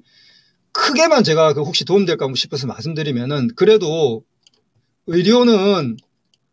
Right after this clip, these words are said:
의료 쪽 에이아이는 내년에 한번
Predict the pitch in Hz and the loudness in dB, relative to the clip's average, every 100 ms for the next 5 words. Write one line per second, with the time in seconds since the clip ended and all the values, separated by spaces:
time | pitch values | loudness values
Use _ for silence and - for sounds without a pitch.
0 | - 170 226 226 - 240 - - 170 180 | -6 0 0 0 0 0 0 -4 0 2
1 | 185 156 160 180 151 113 110 _ _ _ | 2 -2 -4 -2 -4 -6 -10 _ _ _
2 | _ _ _ _ - 147 156 175 190 190 | _ _ _ _ -8 -4 -2 -2 -2 -2
3 | 190 185 190 220 220 220 220 214 | -2 -2 2 4 4 2 0 -4